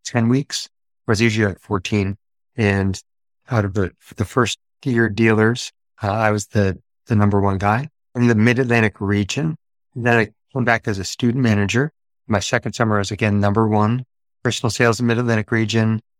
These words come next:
and I had the number one team. And then my third s-, summer,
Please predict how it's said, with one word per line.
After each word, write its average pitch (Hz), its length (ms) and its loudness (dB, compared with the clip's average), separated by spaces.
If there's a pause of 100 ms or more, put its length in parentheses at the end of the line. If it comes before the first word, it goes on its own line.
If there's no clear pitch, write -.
and 117 100 0
I 107 60 4
had 110 100 2
the 107 80 -4
number 101 240 0
one 92 140 -4
team. 110 280 -2 (520)
And 98 160 -4
then 101 160 2
my 87 140 -2 (180)
third 113 320 0
s-, - 240 -12
summer, 113 580 -2